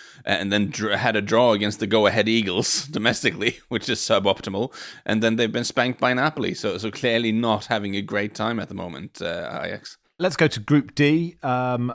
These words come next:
Speaker 2: uh, which is set up actually really excitingly for, for the next three games in this group, but it did include Eintracht Frankfurt nil, Spurs nil. Joe says, "If you had a choice of either watching that Spurs game again or going for lunch with Liz Truss, what would you have for your starter?"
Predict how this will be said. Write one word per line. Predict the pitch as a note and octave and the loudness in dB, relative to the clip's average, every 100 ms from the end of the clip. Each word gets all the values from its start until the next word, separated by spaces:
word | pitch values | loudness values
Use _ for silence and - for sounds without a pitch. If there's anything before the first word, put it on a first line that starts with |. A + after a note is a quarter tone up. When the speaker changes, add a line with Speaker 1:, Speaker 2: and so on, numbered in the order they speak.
| - | -10
Speaker 2:
uh, | B2+ A#2+ C#3+ | -12 -12 -10
which | D3+ C#3 C3 | -8 -4 -2
is | A2 - - | -2 -4 -4
set | - C#4+ | -4 -2
up | - - _ _ - - | -2 -4 _ _ -18 2
actually | G#3+ - A#2+ | 2 2 0
really | B2 D3 G2+ G#2+ | 0 0 -2 -6
excitingly | - A#2+ - B2+ B2 A#2+ G2+ | -12 -6 0 0 0 -2 -2
for, | G2+ A2 G#2 A2 | -2 -2 -2 -4
for | G2 A2+ A2 | -6 -6 -6
the | G2+ | -6
next | A2 G2+ | -10 -10
three | - A#2+ | -4 -2
games | G2+ A#2+ A#2+ G2 | 0 0 0 -2
in | G#2 | -4
this | G#2 - | -6 -6
group, | A#2 G#2+ A2 - | -6 -8 -10 0
but | C3+ B2+ | 0 0
it | |
did | A2+ G3 | -2 2
include | C#3+ - A#2+ G#2 - _ _ _ | 2 2 0 0 -6 _ _ _
Eintracht | C3 A#2 C3+ | 0 0 -4
Frankfurt | C3+ C3 C3 A#2+ | -6 -8 -6 -2
nil, | A#2+ A#2+ | 0 0
Spurs | A2 - C3 B2 B2 F#2+ | -4 -2 2 2 2 0
nil. | A2 B2+ G#2+ F2+ E2+ | 0 0 0 -4 -2
Joe | B2 D3+ C#3 | 2 2 2
says, | - G2+ F2+ | -2 -8 -8
"If | A2+ - | -10 -6
you | C#3 | -4
had | G2+ | -4
a | |
choice | - B2+ A#2 | -4 -2 -2
of | G#2+ | -2
either | A2 A2 | -2 -2
watching | G#2 C#3+ - A2+ | -2 -4 -2 -4
that | G#2+ A2 | -4 -6
Spurs | - A#2+ A2 | -4 -2 -2
game | G2 G#2 | -2 -2
again | G2+ A2+ A2 F2+ - _ _ _ _ | -2 -4 -4 -6 -10 _ _ _ _
or | A#2+ | -2
going | D#3 D3 | 2 2
for | - | 2
lunch | B2+ C#3+ E3+ - | 2 2 0 -4
with | G2+ | -2
Liz | A2 A#2 | 0 -2
Truss, | - C3 A2 A2 - - | -2 0 0 0 -6 -4
what | D3+ | 0
would | D3 | 2
you | D3 | 4
have | D#3 | 4
for | D3 | 4
your | D#3 | 0
starter?" | - - A3 - C#3+ E2+ | 2 4 4 4 0 -2